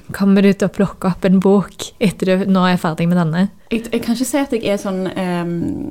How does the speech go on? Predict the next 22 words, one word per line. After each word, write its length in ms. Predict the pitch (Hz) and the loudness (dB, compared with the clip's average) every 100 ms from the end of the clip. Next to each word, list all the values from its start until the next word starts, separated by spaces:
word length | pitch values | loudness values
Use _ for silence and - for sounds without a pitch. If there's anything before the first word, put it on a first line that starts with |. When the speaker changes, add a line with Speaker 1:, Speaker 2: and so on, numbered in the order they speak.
| - | -8
Speaker 2:
jeg 120 | - | -6
må, 100 | 185 | -4
vi 100 | 180 | -2
må 100 | 175 | -2
jo 60 | 175 | -2
være 160 | 170 160 | -4 -4
litt 140 | 160 | -4
sånn 180 | 160 160 | -4 -4
realistiske 580 | 156 - 156 - - 170 | -6 -8 -8 -12 -14 -10
her. 100 | 160 | -2
Speaker 1:
Ja. 500 | 320 311 240 - 285 | 0 2 0 2 0
<laughs> 240 | - - - - - - - | 0 -2 -4 -10 -16 -16 -8
Speaker 2:
Det 240 | 214 202 202 | -4 -2 -2
er 0 | |
ikke 120 | 196 | -2
sånn 120 | 214 | -2
at 80 | 196 | -2
jeg 140 | 185 170 | -4 -2
blir 180 | 175 170 | -2 -2
den, 220 | 170 165 175 | 0 0 0
eh, 440 | 165 160 156 160 170 | 0 0 0 -2 -2
lesehesten, 800 | 156 156 - 208 220 - 180 | -2 -4 -6 -8 -8 -4 -4